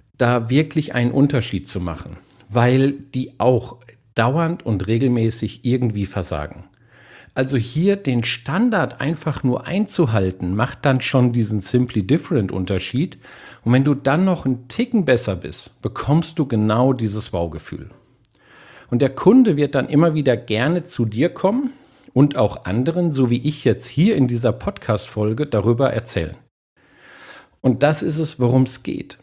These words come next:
Es geht nicht darum, besser zu sein, sondern anders als alle anderen. Nicht immer überall nur optimieren, optimieren, sondern an einigen Stellen andere Ideen, andere Lösungen zu haben. Und darum geht's.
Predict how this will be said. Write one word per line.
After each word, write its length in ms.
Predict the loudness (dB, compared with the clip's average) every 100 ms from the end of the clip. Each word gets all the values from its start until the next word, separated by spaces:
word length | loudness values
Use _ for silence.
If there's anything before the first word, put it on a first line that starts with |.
| _ _ _
Es 160 | -12 0
geht 240 | 2 4
nicht 240 | 0 -2 -4
darum, 480 | -2 0 -2 0
besser 380 | -2 -2 -2 -4
zu 180 | -4 -10
sein, 300 | -8 -10 -12 -20 _ _ -16
sondern 460 | -4 -2 0 -2 -6 -4
anders 600 | -2 0 0 -4 -8 -10
als 200 | -8 -6
alle 200 | -6 -6
anderen. 400 | -6 -10 -12 -6 0
Nicht 260 | 0 0
immer 280 | 2 2 2
überall 420 | 2 2 0 2
nur 240 | 4 4 2
optimieren, 680 | -2 0 4 6 4 2
optimieren, 600 | -2 -4 0 2 2 0 -2
sondern 300 | -2 -2 -2
an 180 | -4
einigen 400 | -2 0 0 0
Stellen 460 | -4 0 0 0 -2 -10 -20 -20 -20 _ _
andere 460 | 0 4 4 2 -2
Ideen, 540 | -4 -4 -4 -6 -8 -10
andere 380 | -4 -2 0 2
Lösungen 480 | 2 0 -2 -8 -10
zu 240 | -10 -10
haben. 300 | -10 -12 -16 -20 _ _ _ -4
Und 180 | -2 0
darum 260 | 0 -2
geht's. 400 | -6 -10 -14 -20